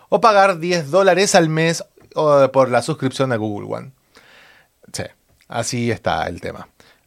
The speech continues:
Pero bueno, es parte un poco de la capacidad que tienen las compañías de empezar a generar dinero con las innovaciones que tienen, ¿no? Pero recordemos también que todo esto cae en función de la posibilidad de que la,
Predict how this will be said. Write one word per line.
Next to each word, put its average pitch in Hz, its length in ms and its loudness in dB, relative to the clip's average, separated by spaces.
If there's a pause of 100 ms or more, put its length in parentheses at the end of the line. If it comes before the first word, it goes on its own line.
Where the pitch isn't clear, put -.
(140)
Pero 190 640 8
bueno, 220 400 4
es 160 160 0
parte 180 280 2
un 190 140 -4
poco 202 560 6
de 156 140 4
la 117 180 2
capacidad 123 540 0
que 147 80 -2
tienen 151 200 -2
las 165 100 0
compañías 135 640 0
de 156 60 0
empezar 131 300 0
a 151 40 -2
generar 127 360 0
dinero 135 320 -2
con 135 140 -2
las 104 120 -6
innovaciones 110 480 -8
que - 120 -16
tienen, 165 420 0
¿no? 175 240 0 (640)
Pero 247 360 6 (760)
recordemos 165 600 2
también 180 420 0
que 160 140 -2
todo 156 320 4
esto 156 320 0
cae 147 240 4
en 147 140 -4
función 139 520 -4
de 135 240 4
la 127 460 2
posibilidad 135 680 0
de 139 140 -2
que 123 120 -2
la, 113 320 0